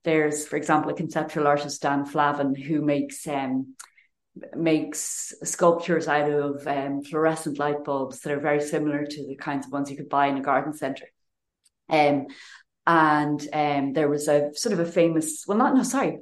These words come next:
I, I said famous, but it's not famous at all, actually. Every time I have to look it up, it's, it's very hard to find. I think there's just maybe one entry somewhere on the web, um, where somebody's asking for legal advice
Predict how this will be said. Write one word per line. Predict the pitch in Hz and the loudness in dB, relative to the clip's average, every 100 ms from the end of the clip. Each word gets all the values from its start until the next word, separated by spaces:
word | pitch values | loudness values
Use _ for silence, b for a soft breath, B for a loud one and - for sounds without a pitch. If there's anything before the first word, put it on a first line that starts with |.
| 220 | -8
I, | - | -8
I | 233 | -6
said | 302 - - | -6 -6 0
famous, | 233 247 175 | 4 4 4
but | - | 0
it's | 175 | 0
not | 208 208 | 0 4
famous | 214 185 175 | 4 4 2
at | 170 | 4
all, | 180 160 | 4 6
actually. | 143 - 151 143 | 2 -2 -4 -2
Every | 160 | -2
time | 175 156 | 0 0
I | 143 | -2
have | 147 | -6
to | - | -4
look | 147 147 | -4 -2
it | 160 | 0
up, | 160 - _ B - | 0 -4 _ B -16
it's, | 147 - - | -14 -14 -6
it's | 170 170 | -6 -2
very | 170 151 | 2 4
hard | 147 143 | 4 2
to | 151 | 0
find. | - 151 139 135 | 0 2 2 -2
I | |
think | 151 156 | -4 -4
there's | 147 143 | -2 -2
just | 156 - | -4 -4
maybe | 151 147 | -2 2
one | 151 151 | 2 2
entry | 147 147 139 | 2 -2 -6
somewhere | - 143 135 | -6 -4 -2
on | 127 | -2
the | 135 | 0
web, | 147 143 B B B _ | 0 -2 B B B _
um, | - 156 151 | 2 4 4
where | 151 | 2
somebody's | 156 180 175 175 156 - | 0 2 4 4 2 0
asking | 147 160 - 156 143 | 0 0 -2 -4 -2
for | 147 | -2
legal | 151 170 156 143 | 2 2 2 -2
advice | 143 139 180 220 | -2 0 0 -2